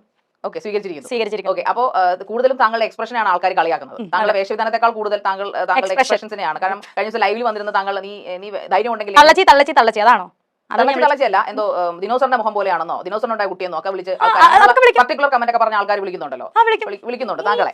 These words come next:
Speaker 2: ഉം.
Speaker 1: പക്ഷെ ഇന്റർവ്യൂവിൽ കൊ-, കഴിഞ്ഞ കുറച്ച് നാളുകളായി കൊടുത്ത ഇന്റർവ്യൂ താങ്കൾ, "കുഴപ്പമില്ല, സോഷ്യൽ മീഡിയ ആൾക്കാർ എന്നെ വിറ്റ് ജീവിച്ചോട്ടെ."
Speaker 2: ഉം.
Speaker 1: കുറേയധികം കണ്ടന്റ്
Speaker 2: ഉം,
Speaker 1: ക്രിയേറ്റേഴ്സ്
Speaker 2: അറിയാം.
Speaker 1: താങ്കളെ വിറ്റ് ജീവിക്കുന്നുണ്ട്.
Speaker 2: ഉം.
Speaker 1: അത് ഉള്ളത് തന്നെ.
Speaker 2: ഉം.
Speaker 1: അപ്പൊ അങ്ങനെ വളരെ, ആ, തന്മയത്വത്തോടു കൂടിയുള്ള സമാധാനപരമായി പറഞ്ഞിട്ട് ലൈവിൽ,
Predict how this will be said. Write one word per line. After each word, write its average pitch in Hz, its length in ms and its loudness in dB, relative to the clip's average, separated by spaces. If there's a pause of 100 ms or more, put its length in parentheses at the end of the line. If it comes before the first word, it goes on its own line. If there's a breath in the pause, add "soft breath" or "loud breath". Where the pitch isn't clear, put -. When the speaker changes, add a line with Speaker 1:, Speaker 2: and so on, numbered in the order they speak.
(120)
Speaker 2:
ഉം. 294 40 -8
Speaker 1:
പക്ഷെ 269 120 -4
ഇന്റർവ്യൂവിൽ 262 460 -4
കൊ-, 233 180 -2
കഴിഞ്ഞ 220 220 0
കുറച്ച് 233 220 0
നാളുകളായി 226 260 0
കൊടുത്ത 214 160 -6
ഇന്റർവ്യൂ 202 220 -6
താങ്കൾ, 202 260 -4
"കുഴപ്പമില്ല, 220 520 -2 (160 soft breath)
സോഷ്യൽ 208 200 -6
മീഡിയ 214 200 0
ആൾക്കാർ 190 240 2
എന്നെ 185 140 -6
വിറ്റ് 202 140 -12
ജീവിച്ചോട്ടെ." 185 380 -6
Speaker 2:
ഉം. 233 140 -8
Speaker 1:
കുറേയധികം 240 400 -2
കണ്ടന്റ് 233 140 -2
Speaker 2:
ഉം, 240 40 -10
Speaker 1:
ക്രിയേറ്റേഴ്സ് 220 300 -2
Speaker 2:
അറിയാം. 208 100 4
Speaker 1:
താങ്കളെ 220 100 0
വിറ്റ് 208 120 -10
ജീവിക്കുന്നുണ്ട്. 196 380 -10
Speaker 2:
ഉം. 214 100 -10
Speaker 1:
അത് 214 120 -6
ഉള്ളത് 240 280 2
തന്നെ. 135 220 -10
Speaker 2:
ഉം. 208 40 -14
Speaker 1:
അപ്പൊ 214 180 0
അങ്ങനെ 254 220 0
വളരെ, 247 380 2
ആ, 202 240 -2
തന്മയത്വത്തോടു 233 440 -2
കൂടിയുള്ള 214 220 -2
സമാധാനപരമായി 214 540 -2
പറഞ്ഞിട്ട് 185 280 -4
ലൈവിൽ, 220 260 -2